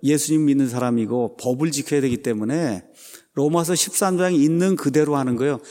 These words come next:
세상 권력에 지금 제가 순종하고 있기 때문에 폭력을 사용하지 않는 겁니다. 뭐만 하는 거예요? 기도하고.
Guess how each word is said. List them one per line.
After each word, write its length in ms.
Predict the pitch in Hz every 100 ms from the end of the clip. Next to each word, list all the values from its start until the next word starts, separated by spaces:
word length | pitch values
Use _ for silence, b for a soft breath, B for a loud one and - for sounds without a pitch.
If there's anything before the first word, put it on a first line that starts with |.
| B
세상 380 | - 170 165 185
권력에 340 | 175 175 180 185
지금 200 | 165 180
제가 200 | 175 175
순종하고 680 | - 226 233 233 220 202
있기 220 | 190 160 -
때문에 440 | 180 165 175 165 B B B
폭력을 400 | - 190 170 151
사용하지 400 | 131 139 127 139
않는 240 | 143 117
겁니다. 720 | 107 104 95 110 135 98 78 - _ _ _
뭐만 340 | - 135 170 170
하는 200 | 156 156
거예요? 280 | 139 123 101 B B -
기도하고. 760 | - 147 131 139 127 104 -